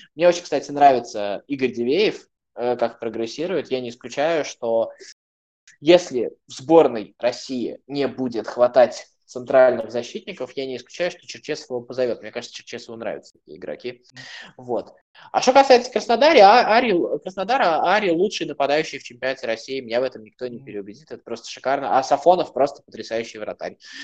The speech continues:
Speaker 1: Вот. А что еще? Крылья Советов Урал. Там Погребняк сделал
Speaker 2: Мгм.
Speaker 1: дубль. Это выдающееся
Speaker 2: Ну,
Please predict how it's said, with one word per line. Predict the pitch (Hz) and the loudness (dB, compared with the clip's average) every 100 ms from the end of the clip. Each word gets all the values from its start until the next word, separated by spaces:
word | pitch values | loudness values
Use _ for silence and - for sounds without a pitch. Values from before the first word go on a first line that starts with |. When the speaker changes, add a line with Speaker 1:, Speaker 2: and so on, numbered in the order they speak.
| - 220 139 | -18 -14 0
Speaker 1:
Вот. | 143 - - - - | 0 0 -6 -8 6
А | 156 156 | 8 8
что | - 220 | 8 8
еще? | - 131 - _ - | 8 0 -4 _ 0
Крылья | 254 277 220 | 4 6 8
Советов | 226 226 196 196 | 8 6 2 4
Урал. | 208 135 - | 8 8 4
Там | 131 | -2
Погребняк | 185 190 202 185 | 0 0 2 -2
сделал | 139 151 147 | -2 -2 -2
Speaker 2:
Мгм. | 139 | -2
Speaker 1:
дубль. | 185 131 95 _ | -6 -6 -12 _
Это | 113 - | -14 -12
выдающееся | 120 123 151 185 170 | -8 -2 -2 -2 -4
Speaker 2:
Ну, | 185 180 165 | -2 -2 -2